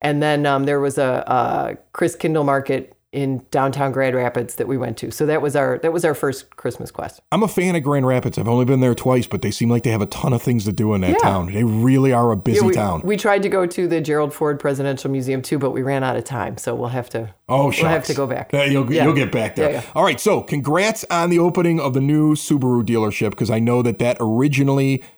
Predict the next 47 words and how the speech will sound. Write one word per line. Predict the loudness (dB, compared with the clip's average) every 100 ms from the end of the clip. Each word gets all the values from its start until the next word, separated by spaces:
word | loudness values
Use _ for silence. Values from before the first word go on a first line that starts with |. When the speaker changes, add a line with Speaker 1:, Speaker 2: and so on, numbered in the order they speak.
| _
Speaker 2:
became | -4 -2 0 2
a | 0
thing | 0 0 2
where | 2
we | 0
were |
talking | 0 -2 -2 -2
about | 0 2 2
Speaker 1:
Mm-hmm. | 2 4
Speaker 2:
it |
here. | 2 0 -2 -12 -6
And | -2 2
then | 2 2
we | 2 2 4
listened | 2 0 0 0
to |
the | 0
progress, | 0 0 2 2 0 -2
and | -2 0
now | 2 2
you | 2
Speaker 1:
Yeah. | 2
Speaker 2:
have | 2 0 0 -2 -4 -12 -4
your | -2
first | 0 2 2 0 -2
Evergreen | 0 2 2 0 0
Park | 0 0 0 -4 -20 _ _
car | -2 0 2
dealership | 2 0 -2 -2 -4 -2
in | -2
here, | -2 0 0 0
and | -2 0
we've | -2 0
talked | 0 0
about | 2 0
the | 0
benefits | -4 0 0 0 -2 -2 0
of | 0
that. | 0 0 -2 -4 -16 -14 -2
Is | 0
it | 4
everything | 4 2 2 2
you | 2
dreamed | 0 0 2 2 4
it | 2
would | 0 -2
be? | -2 -4